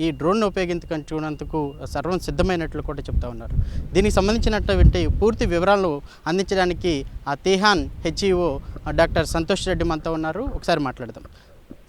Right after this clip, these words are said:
సార్, ఈ డ్రోన్ టెక్నాలజీని ఇప్పుడు already ఉన్నాయి, కాకపోతే ఈ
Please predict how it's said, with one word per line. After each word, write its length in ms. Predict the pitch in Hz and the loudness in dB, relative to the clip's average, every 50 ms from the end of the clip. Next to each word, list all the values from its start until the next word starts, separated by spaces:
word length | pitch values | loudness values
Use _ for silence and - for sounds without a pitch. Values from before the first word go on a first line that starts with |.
| - - | -12 -6
సార్, 140 | 165 143 - - - - - - - - | -6 -6 -6 -6 -10 -10 -10 -8 -8 -6
ఈ 160 | 160 180 196 - | -4 -2 0 2
డ్రోన్ 520 | - - - - - - 185 196 - - | 2 2 4 6 6 8 10 10 10 10
టెక్నాలజీని 720 | 196 196 - 180 165 160 160 147 - - - - 196 240 | 10 8 6 6 2 2 2 2 4 2 2 2 2 0
ఇప్పుడు 240 | 202 175 - 175 165 | -2 -2 -2 -2 0
already 380 | 147 143 139 147 - 131 131 - | 2 2 2 2 2 2 2 2
ఉన్నాయి, 320 | 143 139 127 139 135 - - - 170 | 2 2 2 0 4 4 4 4 4
కాకపోతే 600 | 170 170 - - 202 196 - 170 160 - - - | 4 4 6 6 6 6 4 4 2 2 2 2
ఈ 300 | 175 170 165 165 156 139 | 2 2 2 4 4 4